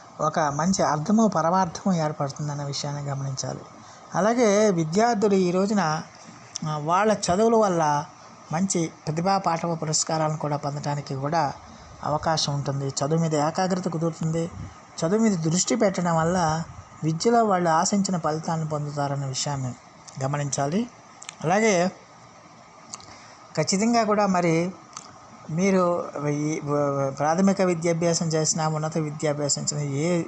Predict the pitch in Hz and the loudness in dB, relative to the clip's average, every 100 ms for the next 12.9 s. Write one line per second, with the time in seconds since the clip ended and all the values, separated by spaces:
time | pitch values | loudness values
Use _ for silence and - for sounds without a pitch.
0 | - 139 151 165 165 - - - - - | -6 -6 -2 -2 -4 -12 -20 -20 -20 -16
1 | - 135 147 143 160 180 160 185 175 180 | -4 -2 0 0 2 2 2 0 2 0
2 | 175 185 165 165 - 160 175 165 165 175 | 0 0 0 -2 -2 -6 -6 -6 -4 -4
3 | 240 - - - - - 165 160 143 147 | -4 -8 -18 -20 -16 -6 -2 0 0 0
4 | 175 214 208 208 170 165 160 - 156 151 | 2 4 4 4 2 0 -2 -2 -2 0
5 | 143 156 170 165 143 139 160 175 - 151 | 0 2 2 2 2 2 2 2 0 0
6 | 139 131 127 135 131 127 123 - - - | 0 -2 -2 -4 -4 -6 -8 -12 -20 -20
7 | - 143 139 147 139 135 123 127 123 123 | -16 -6 -4 -2 -2 -2 -2 -2 -4 -6
8 | 185 185 123 110 113 117 - - - - | -4 -4 -4 -8 -10 -12 -16 -20 -20 -20
9 | - 147 165 220 202 160 185 - - - | -10 -2 0 2 4 2 0 -6 -20 -20
10 | - 156 180 175 208 - 226 214 208 180 | -12 -4 2 2 2 0 0 2 4 4
11 | 175 180 220 190 156 139 - - - - | 2 0 0 0 0 -2 -4 -18 -20 -20
12 | - - - 196 233 240 - 147 | -20 -8 -2 2 4 4 2 -2